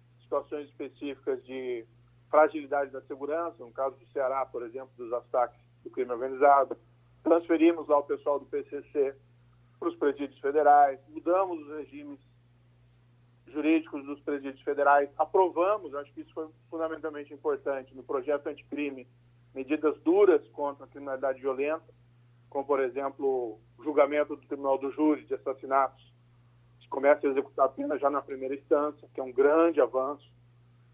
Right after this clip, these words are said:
Avançamos naquela construção do Banco Nacional de D N A de criminosos. Isso tem um potencial para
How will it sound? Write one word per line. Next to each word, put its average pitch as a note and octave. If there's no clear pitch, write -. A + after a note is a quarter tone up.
Avançamos F3
naquela D#3+
construção D#3
do D3+
Banco D#3+
Nacional C#3
de C3
D D3+
N C#3+
A D3+
de C3+
criminosos. C3+
Isso -
tem D3+
um D3
potencial C#3+
para C3